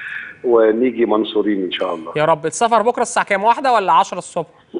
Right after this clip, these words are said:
Speaker 1: المعلومات اللي عندي يا كابتن كريم إن السفر هيبقى الساعة اتنين.
Speaker 2: الساعة اتنين.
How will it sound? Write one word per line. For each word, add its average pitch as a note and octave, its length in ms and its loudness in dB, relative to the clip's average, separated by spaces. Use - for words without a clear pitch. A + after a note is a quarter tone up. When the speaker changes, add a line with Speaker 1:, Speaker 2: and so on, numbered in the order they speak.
Speaker 1:
المعلومات D#3 840 2
اللي F3+ 160 4
عندي F#3 300 2
يا F3 60 0
كابتن D#3+ 300 -2
كريم D#3+ 440 2
إن C#3 200 2
السفر F3 440 2
هيبقى D3 300 2
الساعة C#3 260 0
اتنين. A#2+ 520 -4
Speaker 2:
الساعة - 240 -2
اتنين. F3 380 -6